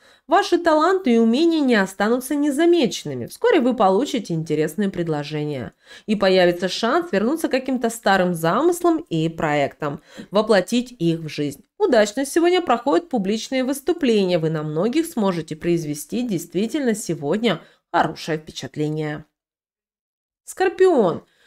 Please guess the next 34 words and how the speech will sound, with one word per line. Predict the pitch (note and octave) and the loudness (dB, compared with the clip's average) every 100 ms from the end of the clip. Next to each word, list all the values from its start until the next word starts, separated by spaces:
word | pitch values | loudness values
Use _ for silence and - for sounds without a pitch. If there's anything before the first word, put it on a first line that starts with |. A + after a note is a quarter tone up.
| _ _ | _ _
Уважаемые | D4 E4 F#4 A#3+ | 0 2 4 4
наши | G#3 F#3+ G3+ | 4 2 -2
скорпионы, | - C#4 C4+ F4 A4 | -2 -2 2 2 4
не | F#4 A#3 | 4 4
всё | - C#4 | 0 0
даётся | A3 F3+ F#3 - | 2 2 2 0
легко. | E3 D3+ - E3 D#3+ | 0 0 -2 0 0
В | D#3+ | 0
первой | D4 G3+ | 2 2
половине | F3+ F3+ F#3+ G#3+ A3+ | 4 2 2 2 0
дня | C#4+ F#4+ | 2 2
вам | D4 C#4+ C4+ | 2 2 2
наверняка | C4 C4 A#3 A3+ C4 D#4+ | 2 2 2 2 0 2
потребуется | F#4+ F#4 F#3+ F3+ A3+ - | 0 0 0 0 -2 -2
поддержка. | G3+ D3 D3+ D3+ D3 - - G3 - - - _ | -6 -6 -4 -4 -6 -6 -12 -14 -16 -20 -20 _
К | |
счастью, | - D4+ F4 D#4 | -2 2 2 2
найти | G#3 G3 A#3+ | 2 2 0
помощников | - A#3 A3 C#4+ - B3 G3+ F#3 | 2 2 4 2 0 -2 -2 -4
и | |
союзников | F3+ F#3+ G#3+ C#4+ D#4+ D#4 C#4+ | -2 0 0 0 0 0 0
будет | F3 E3+ G3 - | 0 -2 -2 -4
нетрудно. | D#3 - D#3+ D#3+ D3+ D3 _ - - | -6 0 -2 0 -4 -8 _ -20 -8
Даже | G3+ C#4 F#4+ G4 | 0 2 4 2
те, | F#4+ B3+ | 4 0
кто | G3+ - | 2 0
прежде | B3+ D4+ E4+ D#4+ | 0 2 2 2
не | C#4 C#4+ | 2 2
радовался | C#4 C#4+ D#4 C4 A#3 A#3 | 4 4 4 4 2 2
общению | A3 - C#4+ B3 F#3+ | -2 -2 -2 0 0
с | - | -2
вами, | F#3+ B3 D#4+ | -2 0 2
не | A#3 G3+ | 2 2
ответят | G#3+ A3+ E4+ F4 | 0 0 0 0